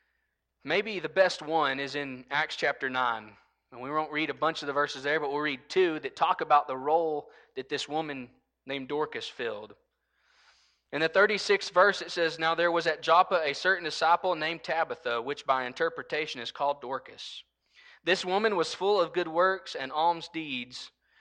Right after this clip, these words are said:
which she did." This woman had devoted herself to a role.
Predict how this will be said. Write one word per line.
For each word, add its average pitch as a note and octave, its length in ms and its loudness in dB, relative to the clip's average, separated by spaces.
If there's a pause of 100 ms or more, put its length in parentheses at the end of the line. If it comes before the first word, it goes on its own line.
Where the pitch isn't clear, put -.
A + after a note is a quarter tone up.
(180)
which C3 200 -8
she C3 220 -8
did." G2+ 360 -14 (1160)
This D3 180 -10
woman D#3 300 -8
had A2 160 -10
devoted A#2+ 360 -6
herself B2+ 400 -8
to A#2+ 100 -12
a G#2 60 -12
role. G#2+ 420 -16